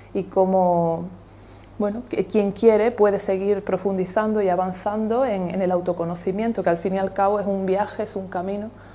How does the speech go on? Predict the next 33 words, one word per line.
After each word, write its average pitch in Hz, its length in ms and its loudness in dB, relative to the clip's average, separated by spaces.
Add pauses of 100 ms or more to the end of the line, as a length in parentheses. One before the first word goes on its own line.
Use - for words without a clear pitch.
(320)
para 180 220 2
toda 170 220 -2
la 160 120 -6
vida. 160 300 -6 (520)
Hay 226 140 0
muchas 247 340 4
ideas 214 640 6
que 196 180 -4
tenemos 202 460 0 (140)
en 190 100 2
la 185 100 2
cabeza 202 460 2
sobre 190 320 0
lo 180 140 4
que 190 60 2
es 202 60 2
la 202 100 4
meditación 190 720 0 (540)
y 220 80 10
a 208 60 8
veces 247 320 6
esas 233 140 6
ideas, 240 360 6
algunas 233 460 4 (160)
desde 185 200 2
mi 185 140 -2
punto 208 280 2
de 208 120 2
vista, 220 320 -2
son 208 320 -2
erróneas 180 720 0 (100)
y 190 360 0
impiden, 196 640 0